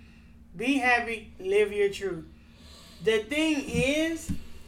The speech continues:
these people are weird and they're easily influenced, and they feel like knowing a gay person or acknowledging, you know, gay or queer means that they are,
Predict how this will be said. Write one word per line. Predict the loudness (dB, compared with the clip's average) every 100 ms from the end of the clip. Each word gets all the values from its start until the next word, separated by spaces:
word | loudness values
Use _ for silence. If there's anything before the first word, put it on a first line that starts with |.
| -8
these | 0 2 2 0
people | -2 0 0 2 0
are | 2 0 -2
weird | -6 -6 -2 -2 -2 -6 -12 -14
and | -14 -10 -8 -6
they're | -6 -4
easily | -4 -2 -4 -6
influenced, | -4 -4 -4 -6 -6 -6 -6
and | -4
they | -2 -4 -2
feel | -2 0 0
like | 0 -2 -4
knowing | -8 -6 -4 -4 -2
a | -2
gay | 4 4 4 0
person | -4 -6 -8 -10 -8
or | -6 -8 -10 -20 -20 -10
acknowledging, | 2 2 4 4 4 4 0 -2 -4 -6 -10 -14 -20 -20 -16
you | -4 -2 0
know, | -2 -2 -4
gay | -8 -8 -6 -6 -6
or | -10
queer | -4 -2 0 -2 -6 -12 -20 -14
means | -6 -2 -2 -2 -6 -4
that | 2 2 0 -6 -8 -10 -8
they | 0 4 4 4
are, | 4 2 2 0 -4 -8